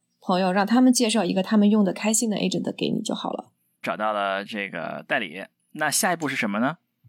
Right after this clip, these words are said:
Speaker 1: 下一步就是你跟 agent 要交流啊，因为，呃，也不是说你找了一个 agent 你就必须用它，对吧？就是你也可以 interview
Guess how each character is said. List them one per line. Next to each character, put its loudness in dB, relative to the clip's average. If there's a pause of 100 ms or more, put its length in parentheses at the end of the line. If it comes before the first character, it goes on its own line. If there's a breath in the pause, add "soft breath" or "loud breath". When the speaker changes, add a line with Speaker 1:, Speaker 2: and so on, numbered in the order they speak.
(140)
Speaker 1:
下 2 (100)
一 -2
步 -2
就 4
是 2
你 8
跟 4
agent 6
要 4
交 2
流 2
啊， 2
因 2
为， 4 (120)
呃， 2
也 4
不 -4
是 0
说 2
你 2
找 2
了 2
一 4
个 2
agent 4
你 0
就 0
必 2
须 4
用 6
它， 2
对 4
吧？ 0
就 0
是 6
你 8
也 4
可 0
以 6
interview 2